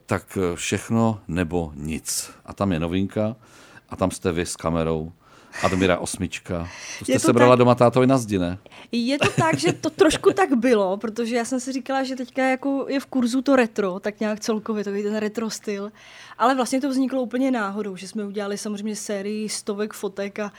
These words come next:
Speaker 2: jedna z toho takhle jako zapadla a, a ta se hrozně líbila. Tak jsem si říkala, proč ne? A samozřejmě musím ještě podotknout, že ta fotka je v posteli, že jo? A víte, jak to dneska je, že jo?
Speaker 1: Jo, no jo, a jo,
Speaker 2: No.
Speaker 1: to jsem ještě takhle
Speaker 2: Takže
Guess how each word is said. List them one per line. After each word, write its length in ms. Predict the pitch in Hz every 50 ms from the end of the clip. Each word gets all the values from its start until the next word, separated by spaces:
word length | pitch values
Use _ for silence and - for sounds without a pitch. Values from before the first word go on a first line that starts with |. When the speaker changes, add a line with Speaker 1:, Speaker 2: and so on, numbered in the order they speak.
| - - - - -
Speaker 2:
jedna 260 | 214 220 226 220 202
z 120 | - -
toho 160 | - 226 208
takhle 280 | 208 208 202 - 220 220
jako 180 | 208 208 226 220
zapadla 580 | - 208 196 - - 202 196 202 196 190 190
a, 120 | - - -
a 300 | 220 - _ - - 180 _
ta 120 | - 208 185
se 160 | - - 214 214
hrozně 320 | 220 220 196 202 220 214
líbila. 440 | 214 214 196 196 214 208 185 160 160
Tak 180 | - 175 165 -
jsem 160 | - 208 190
si 120 | 180 202
říkala, 260 | 202 190 - 214 202 202
proč 280 | - 220 220 220 -
ne? 240 | 220 202 190 190 202 _ - - - - - - - - - - - - -
A 220 | 185 196 202 202
samozřejmě 480 | 196 220 220 220 214 226 240 240 247 220 -
musím 280 | 226 233 - - 254
ještě 200 | 233 220 - 240
podotknout, 440 | 214 - 220 220 226 220 - 220 226 202
že 100 | 240 233
ta 120 | - 220
fotka 300 | - - 214 - - 214
je 60 | 214
v 80 | 214 -
posteli, 580 | - 220 202 - - - 233 214 196 170 165
že 120 | 165 175 170
jo? 80 | 165 180
A 40 | 190
víte, 240 | 190 202 - -
jak 100 | 214 202
to 100 | - -
dneska 320 | 202 202 202 - - - 220
je, 180 | 226 240 240 240 226
že 160 | 208 - - -
jo? 60 | - 208 -
Speaker 1:
Jo, 220 | 98 101 117 120 117
no 140 | 120 117
jo, 180 | 117 113 113 117 117
a 120 | 101 107
jo, 100 | 107 110
Speaker 2:
No. 60 | 120
Speaker 1:
to 120 | 123 131 117
jsem 220 | - - 127 127 -
ještě 220 | - - - 139
takhle 240 | 113 - 117 277 269
Speaker 2:
Takže 220 | - - 359 349